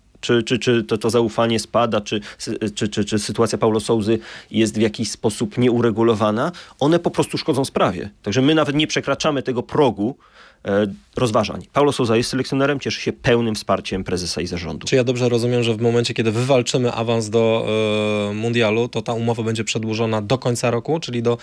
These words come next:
Speaker 2: zakończenia turnieju?
Speaker 1: Dokładnie, takie są jej zapisy. No i oczywiście wszyscy mamy taką nadzieję, że Paulo Sousa zostaje z nami do końca roku. Oczywiście, e, mówię, mówię to, to nieco, prawda, e, jest to, jest to jakiś taki paradoks, bo wiele osób uważa, że, e,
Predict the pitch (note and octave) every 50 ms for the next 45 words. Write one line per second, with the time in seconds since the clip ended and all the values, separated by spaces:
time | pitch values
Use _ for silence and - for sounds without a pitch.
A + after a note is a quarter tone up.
0 | - - - - A#2 A#2+ - B2 A2+ - A#2 A#2 A2+ - A#2 A#2 A#2+ A#2 B2+ E3
1 | F#3 G3 - - - G2+ - - G2+ G#2 G#2 G#2+ A#2+ B2 A#2 G#2+ - G#2+ - G#2+
2 | G2 - G#2+ G#2 G#2 F#2 G2+ F#2 - - A2 G#2 G#2 - C#3 D#3 - - - -
3 | - - - - A2+ A2+ A#2 A2 - A2 G#2 - - A#2 - - A2 - - -
4 | - G#2 G2 F#2+ G2+ G2+ G2+ G2 G2+ F#2+ - G#2+ G#2 - F#2+ F#2 F2 E2+ E2+ G2+
5 | G#2 G#2 F#2+ G2 G2+ - G#2+ G#2+ A2 G#2 - G2+ G2 - G2+ F#2+ F#2+ F#2 - -
6 | A2+ A2+ A2+ G#2 A2 G#2+ G#2+ G#2 G2+ - C3 B2 - C#3+ A#2 - - - - _
7 | - - - - - - - - - - - - C4+ - D#3 B2+ - - - -
8 | - - - - B2+ C3+ C#3+ B2 A#2+ - - A2 A#2+ A#2+ A#2 A#2 B2 A#2+ - B2
9 | A2+ G#2+ A#2 A#2 A2+ G#2+ - A2+ G#2 A2 G#2+ F#2+ G#2 G#2+ G#2+ G#2 - - G2+ G#2
10 | G2+ G2+ G#2 F#2+ F#2+ G2 F#2 G2+ G2 G2 F#2+ - A2+ G#2+ F#2 G#2+ G2+ - G2+ G#2
11 | - - - G2+ - - - C3 G3 B3 A3+ B2 G#2+ G#2 G2+ F#2+ F#2+ - A2+ A2
12 | A2 G#2 G2+ A2+ G2 F#2+ G#2 G#2 G2 G#2 G#2 G2 F2+ F#2+ F#2 F#2+ F#2 - - -
13 | - - - - - -